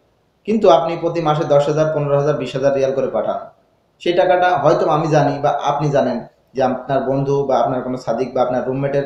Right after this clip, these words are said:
টাকা পাঠাচ্ছেন, কিন্তু সৌদি আরব সরকার বা সৌদি আরবের যে গোয়েন্দা বিভাগ, তারা কিন্তু জানে না। তারা জানে আপনার ইকামার উপর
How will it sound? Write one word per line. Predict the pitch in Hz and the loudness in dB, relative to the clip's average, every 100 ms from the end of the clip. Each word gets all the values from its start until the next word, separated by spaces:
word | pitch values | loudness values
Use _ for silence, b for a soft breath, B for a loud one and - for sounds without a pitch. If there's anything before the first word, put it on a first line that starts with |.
| - | -2
টাকা | 117 117 | 0 0
পাঠাচ্ছেন, | 110 110 110 113 92 - _ | 0 -2 -4 -10 -12 -14 _
কিন্তু | - 143 | -8 -8
সৌদি | 127 143 143 | -2 0 2
আরব | 139 - | 2 0
সরকার | 131 131 131 | -2 0 0
বা | 131 | -2
সৌদি | - 127 | -4 -2
আরবের | 131 127 | -2 -2
যে | 120 | -4
গোয়েন্দা | 110 127 123 | 0 0 0
বিভাগ, | 113 113 120 | -2 -2 -4
তারা | - 120 | -2 -2
কিন্তু | 123 135 | -2 -6
জানে | 123 110 - | -4 -4 -4
না। | - - _ _ _ _ _ _ _ - | -14 -20 _ _ _ _ _ _ _ -4
তারা | 120 131 | 0 4
জানে | 147 - - | 2 2 -2
আপনার | - 139 | 0 0
ইকামার | - 135 131 | 0 -2 -2
উপর | 131 | -2